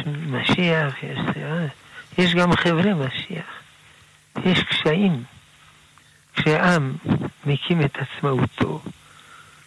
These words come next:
הוא משלם על זה ביוקר. אז לא להיות מפונקים. ה-, האמריקאים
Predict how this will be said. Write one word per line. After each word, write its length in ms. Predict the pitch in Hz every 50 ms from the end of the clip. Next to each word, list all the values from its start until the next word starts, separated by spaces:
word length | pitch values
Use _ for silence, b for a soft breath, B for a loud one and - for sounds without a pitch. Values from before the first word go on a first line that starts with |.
| B B B - -
הוא 120 | - 180 180
משלם 580 | 165 160 151 - - 170 165 160 170 170 170
על 140 | 175 175 151 139 139 156
זה 260 | 165 170 175 156 151 170 - - - - - - - - -
ביוקר. 580 | 156 147 175 175 208 226 220 - - - - 131 127 - - - - - B B B B B B B B B B B B B _ -
אז 140 | - 143 143 - - - 175 202 - - -
לא 160 | 175 214 226 208
להיות 480 | 180 156 151 139 135 - - - -
מפונקים. 800 | 147 131 - - - 143 131 120 127 - - - - 139 131 131 131 - - - - B B B B B B B B B B B B _ _ - - -
ה-, 40 | 143 139 139 139 135 139 165 170 147 127 135 131 131 131 131 - - -
האמריקאים 760 | 147 147 151 147 139 147 139 127 - - 151 147 143 135 135